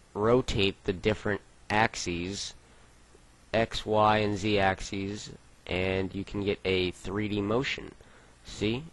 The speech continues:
as you can see the screen over here, how the object can be moved in a three D format. And if I just wanted to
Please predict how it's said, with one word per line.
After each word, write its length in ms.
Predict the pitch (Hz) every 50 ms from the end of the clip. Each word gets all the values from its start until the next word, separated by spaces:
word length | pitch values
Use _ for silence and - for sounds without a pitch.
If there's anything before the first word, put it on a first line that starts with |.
| - - - -
as 180 | 98 90 -
you 80 | 98 92
can 140 | - 101 95
see 160 | - - 101
the 100 | 92 87
screen 340 | - - - 107 104 104 98
over 200 | 98 92 95 95
here, 320 | 87 95 101 107 120 135 - - - - _ - - - - - - - - - - - - - - - - - - - - - - - - - - - -
how 440 | - 104 92 90 92 92 92 - - - - _ _ - - - - - -
the 140 | 101 92 -
object 680 | - 95 107 113 101 92 98 95 95 98 - - - - - -
can 180 | - 110 101 92
be 100 | 95 95
moved 480 | 95 98 98 98 95 98 92 90 - -
in 240 | - 90 87 87 - - - - - - - - - - - - -
a 100 | 90 90
three 380 | - - 92 92 101 101 101
D 400 | 98 101 101 101 98 98 95 - - - - - - - - - -
format. 560 | - - - - 107 104 98 90 76 - - - - - - - - - - - - - - - - - - - - - -
And 380 | 85 80 80 78 78 78 76
if 120 | 78 - -
I 40 | 78
just 240 | - 85 - -
wanted 280 | - 82 82 80 78 76
to 160 | 80 80 -